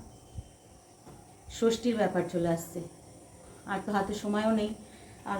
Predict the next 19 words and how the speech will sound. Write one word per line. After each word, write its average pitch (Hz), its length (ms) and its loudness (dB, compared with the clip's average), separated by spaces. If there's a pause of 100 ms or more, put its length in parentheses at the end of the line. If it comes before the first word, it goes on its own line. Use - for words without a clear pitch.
কর্তামশাই 208 600 6 (200)
আমার, 208 360 6 (220)
আহ, 185 580 6 (680)
কোথাও 220 240 6 (120)
যাওয়ার 196 300 6
হলে 269 140 6 (120)
সেদিনকে 208 400 2
একটু 226 120 -4 (120)
বেশিই 202 320 0 (100)
কাজ 156 120 2 (120)
পড়ে 151 240 -4
যায়, 165 160 -6 (960)
এটা 233 140 0 (100)
ওর 233 100 8 (160)
ধর্ম, 170 280 4 (880)
প্রথম 277 220 6 (100)
থেকেই 269 300 6
দেখেছি। 180 320 2 (3000)
যখন 208 200 4